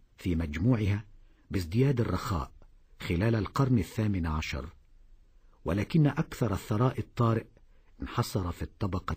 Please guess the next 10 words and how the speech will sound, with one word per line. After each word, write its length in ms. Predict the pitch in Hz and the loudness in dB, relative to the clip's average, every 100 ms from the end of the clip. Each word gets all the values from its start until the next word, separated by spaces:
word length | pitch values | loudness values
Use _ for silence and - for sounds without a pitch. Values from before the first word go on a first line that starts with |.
| 85 | -4
الوسطى، 440 | 73 71 - - - - - _ - - - - - - - - - - - | -6 -6 -8 -12 -14 -20 -20 _ -20 -20 -20 -20 -20 -20 -20 -20 -20 -20 -8
وكان 340 | - 120 139 | -2 2 4
كل 240 | 139 180 170 | 6 6 6
الفرنسيين 760 | - 135 123 - 110 127 135 | 6 4 2 2 0 2 2
ريفيين 580 | 110 120 - 110 135 80 | 2 0 0 0 0 0
فيما 300 | 76 90 82 | -2 -2 -2
عدا 300 | 80 98 95 | -2 -2 0
مليونين 840 | 85 110 104 92 85 113 113 95 82 | 0 2 2 0 2 2 2 2 0
من 100 | 76 | -2
الأنفس. 760 | 69 104 90 - 69 - - | -4 -4 -4 -6 -12 -12 -16